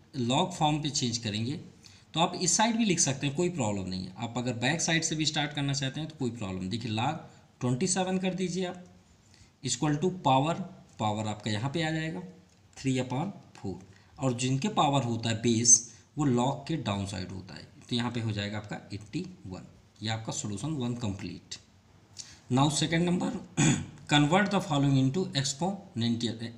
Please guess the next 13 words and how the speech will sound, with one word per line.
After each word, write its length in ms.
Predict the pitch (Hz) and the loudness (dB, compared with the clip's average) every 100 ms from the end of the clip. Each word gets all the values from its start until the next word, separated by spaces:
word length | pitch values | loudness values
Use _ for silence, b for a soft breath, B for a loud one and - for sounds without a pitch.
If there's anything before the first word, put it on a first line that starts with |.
| 135 | -4
exponential 680 | 135 - 147 113 107 98 | -4 0 0 2 0 -2
form। 220 | 95 87 - - B B B B - | -6 -12 -12 -18 B B B B -8
तो 60 | |
अब 240 | - 165 175 | 2 4 6
हमको 260 | 202 196 | 4 4
change 280 | 185 190 170 | 2 4 4
करना 260 | - 147 170 | 4 4 4
है 100 | 143 | 4
log 220 | 123 127 | 4 2
से 160 | - 185 | 0 2
number 340 | 131 107 110 | 2 2 0
form 280 | 104 90 85 | -4 -10 -10
पे, 100 | - | -12